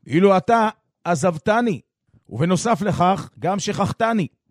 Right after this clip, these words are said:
טענת ציון היא שאף שעזב הקדוש ברוך הוא את ישראל והגלה אותם בין העמים עד עת הקץ,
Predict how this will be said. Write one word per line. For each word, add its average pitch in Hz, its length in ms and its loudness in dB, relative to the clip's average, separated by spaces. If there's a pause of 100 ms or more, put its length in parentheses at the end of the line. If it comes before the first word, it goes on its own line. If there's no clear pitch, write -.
(300)
טענת 156 340 -4
ציון 208 400 -2
היא 190 140 0
שאף 170 240 -2
שעזב 190 280 -2
הקדוש 180 300 -4
ברוך 170 180 -6
הוא 190 80 -2
את - 40 -10
ישראל 180 320 -6
והגלה 170 260 -4
אותם 185 280 -2
בין 175 200 -4
העמים 185 420 0 (120)
עד 151 240 -6
עת - 240 -8 (640)
הקץ, - 540 -14